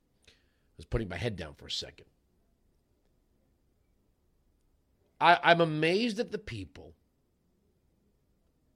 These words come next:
the ankle biters. The ankle biters, the fist eaters, the window lickers,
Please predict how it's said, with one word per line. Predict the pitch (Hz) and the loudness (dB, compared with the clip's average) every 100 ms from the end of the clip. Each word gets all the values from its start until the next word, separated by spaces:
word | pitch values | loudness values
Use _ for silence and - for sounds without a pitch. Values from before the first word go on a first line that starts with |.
| _ _ - | _ _ -6
the | 151 156 | -2 0
ankle | 151 98 | -2 -8
biters. | 82 73 - - - - _ _ _ _ _ _ _ _ _ _ _ _ _ _ _ _ _ - | -12 -18 -18 -16 -16 -20 _ _ _ _ _ _ _ _ _ _ _ _ _ _ _ _ _ -6
The | 147 190 | 0 0
ankle | 214 208 | 2 0
biters, | 170 190 190 185 170 131 | 4 6 6 2 -2 -6
the | |
fist | 117 165 165 - | -8 -6 -6 -8
eaters, | 151 147 143 127 104 | -6 -4 -4 -4 -8
the | |
window | 101 156 151 147 | -8 -4 0 0
lickers, | 135 135 131 123 127 110 - | 0 -4 -4 -4 -4 -6 -8